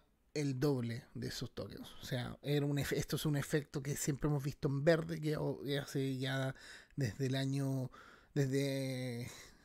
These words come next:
desde el año dos mil diecisiete con esta carta la tenemos en blanco, así que súper bien. Y por último, este encantamiento que yo no sé por qué pasa tan desapercibido, por qué se juega tan poco, yo lo juego en Alela,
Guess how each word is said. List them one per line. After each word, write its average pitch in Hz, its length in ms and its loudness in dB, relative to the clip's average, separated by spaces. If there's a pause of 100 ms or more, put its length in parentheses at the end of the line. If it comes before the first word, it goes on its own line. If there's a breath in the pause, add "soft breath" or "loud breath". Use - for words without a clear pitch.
desde 123 240 -2
el 131 60 0
año 143 180 4
dos 139 80 2
mil 143 140 2
diecisiete 143 500 4
con 143 100 0
esta 135 160 2
carta 139 260 0
la 135 80 2
tenemos 127 300 2
en 143 140 4
blanco, 151 320 4
así 131 100 -2
que 120 220 -4
súper 120 300 -2
bien. 127 280 0 (1000 loud breath)
Y 214 100 10
por 165 140 10
último, 151 380 6
este 151 200 -2
encantamiento 127 640 0
que 123 220 0 (500 loud breath)
yo 143 200 6
no 139 100 4
sé 147 200 4
por 147 140 2
qué 135 120 0
pasa 135 260 0
tan 135 160 2
desapercibido, 127 600 0
por 123 140 -6
qué 147 100 -4
se - 100 -4
juega 135 260 4
tan 131 160 4
poco, 151 400 8
yo 135 100 4
lo 131 80 -2
juego 139 220 4
en 139 80 4
Alela, 143 480 6